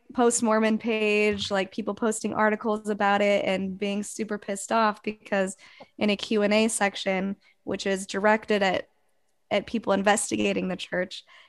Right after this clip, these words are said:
it has all the controversial questions about Mormonism, and they're basically backtracking on a lot of stuff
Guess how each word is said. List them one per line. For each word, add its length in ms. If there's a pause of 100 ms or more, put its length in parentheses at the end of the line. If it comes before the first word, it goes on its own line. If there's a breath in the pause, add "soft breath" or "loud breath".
(120 soft breath)
it 60
has 180
all 200
the 80
controversial 640
questions 400
about 180
Mormonism, 600
and 140
they're 80
basically 760 (280)
backtracking 760
on 140 (160)
a 80
lot 540
of 60
stuff 500